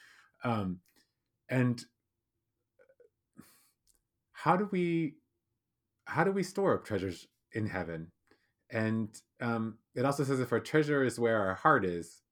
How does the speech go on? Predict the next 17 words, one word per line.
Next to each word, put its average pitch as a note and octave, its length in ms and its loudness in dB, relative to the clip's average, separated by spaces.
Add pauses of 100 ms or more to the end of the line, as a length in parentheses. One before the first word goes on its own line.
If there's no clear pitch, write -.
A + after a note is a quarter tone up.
(120)
what C3 180 0
does D3 180 2
that A#2+ 180 0
say A#2+ 140 6
about G#2 240 2
the G#2+ 80 4
amounts G2 320 0
of G2 100 0
our F2 100 0
budget F#2+ 360 -2
spent F#2+ 260 -4
on F2+ 100 -4
reconciliation F2 800 -4
and D2+ 120 -12
social D#2+ 320 -12
justice - 540 -14
work? - 280 -20